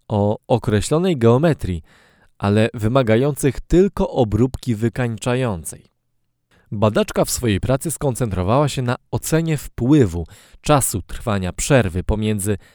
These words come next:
nanoszeniem kolejnych warstw na mikrostrukturę i właściwości mechaniczne wytwarzanego stopu. Poprzez ich zróżnicowanie próbki przygotowane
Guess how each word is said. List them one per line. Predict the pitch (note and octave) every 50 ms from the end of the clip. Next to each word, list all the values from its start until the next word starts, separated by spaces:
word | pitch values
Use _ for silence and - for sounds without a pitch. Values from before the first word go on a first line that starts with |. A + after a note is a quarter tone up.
| _ -
nanoszeniem | - G#2+ A2+ A#2 A2+ A2+ A2 G#2 - - D3 C#3 B2+ A2 F#2+ F2+
kolejnych | F2 - - G#2 G2+ G#2 G#2 G#2 G2 F#2+ F2 F2+
warstw | F2+ A2 A2 G#2+ - - - - - -
na | G#2+ G2 F#2 F2+
mikrostrukturę | G2 A#2+ A#2+ - B2+ B2 G2+ - - - A#2 - - - G2 F#2 F#2 B2 D#3+ E3 _ - - - - _ _ _ -
i | - F#3+
właściwości | G3 G#3 F#3+ D#3+ - - - A#2 F#2 G#2 A#2+ A#2+ - - B2+
mechaniczne | A2 G#2 F#2 - F#2 F#2 G#2+ A2 - - A#2 G#2
wytwarzanego | F#2+ G#2+ - - A2 G2 E2+ F#2+ F#2+ G#2 G2+ G#2 G#2+
stopu. | F#2+ - - - G#2 F#2 - - - _ _ _ _ _ _ _ _ _
Poprzez | - G3+ F#3+ - B3 G3+ - -
ich | D#3+ B2+ G#2+ - _ -
zróżnicowanie | - G2 G#2 A2+ B2+ D#3 E3 F#3 G#3+ G#3 - - F3+ B2+ F#2+ F2 D#2+ D#2 E2+ G#2 C3 - - - - - - - - - -
próbki | - - C3 C#3 - - - - F#2
przygotowane | - - - A#2+ G#2 A2 G2+ G#2+ G#2 F2+ F#2 F2 F2 A2+ D3 F3 F3+